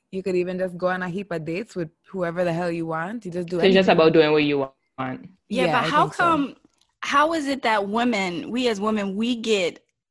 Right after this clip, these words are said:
Speaker 3: called a slut? And while men, you know, when they have this little phase,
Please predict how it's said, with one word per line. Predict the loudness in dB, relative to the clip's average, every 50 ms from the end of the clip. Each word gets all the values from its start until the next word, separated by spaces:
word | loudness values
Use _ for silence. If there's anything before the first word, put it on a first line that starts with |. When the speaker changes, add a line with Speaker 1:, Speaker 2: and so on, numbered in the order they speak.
| _ _ _ _ _ _ _ -16
Speaker 3:
called | -6 -2 0 0 0 -2 -4 -8 -14
a | -14
slut? | -14 -14 -12 -4 -2 -2 0 0 -4 -6 _ _ _ _ _ _ _ _ _ _ _ _ _ _
And | -4 -4 -2 -2 -2 0
while | 0 0 0 0
men, | 0 -2 -2 -2 -2 -2 -2 -2 -4 -6 -8 -10 -12 -14 _ _ _ _ _
you | -6 -4 -2
know, | -2 -2
when | -2 -2 -2
they | -2 -4 -2
have | -2 -2 -2 -2 -2
this | -4 -6 -6 -6
little | -6 -6 -6 -6
phase, | -8 -8 -8 -8 -8 -8 -8 -10 -10 -12 -14 -18 -20 _